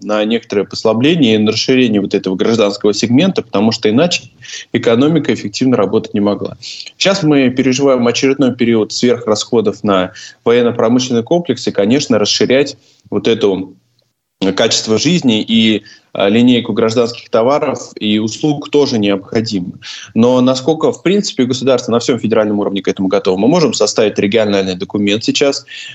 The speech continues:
а, и заложить все наши там желания, мечты и хотелки. Вот. Но насколько, в принципе, ситуация нам будет позволять? Ведь и пандемию никто не мог спрогнозировать, и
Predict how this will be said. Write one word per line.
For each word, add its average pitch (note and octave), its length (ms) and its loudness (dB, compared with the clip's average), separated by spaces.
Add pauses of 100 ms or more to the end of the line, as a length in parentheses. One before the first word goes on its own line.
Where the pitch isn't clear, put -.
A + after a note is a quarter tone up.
а, G#2 320 0
и A#2 300 2
заложить A#2 480 0
все - 240 -2
наши G2+ 300 -2
там F#2+ 300 -4
желания, G#2+ 680 2 (240)
мечты G#2+ 380 0 (200)
и - 140 -2
хотелки. E3 640 -2 (420)
Вот. G#2 380 2
Но C#3 220 4
насколько, C3+ 420 0
в - 80 -10
принципе, D#3+ 400 -2
ситуация E3 460 0
нам A2 160 2
будет G#2 200 0
позволять? G#2 520 0
Ведь G#2 240 0
и G#2 280 2
пандемию C#3 600 2
никто D3 280 2
не B2+ 120 2
мог A#2 180 2
спрогнозировать, G#2+ 760 -2
и F#2+ 260 0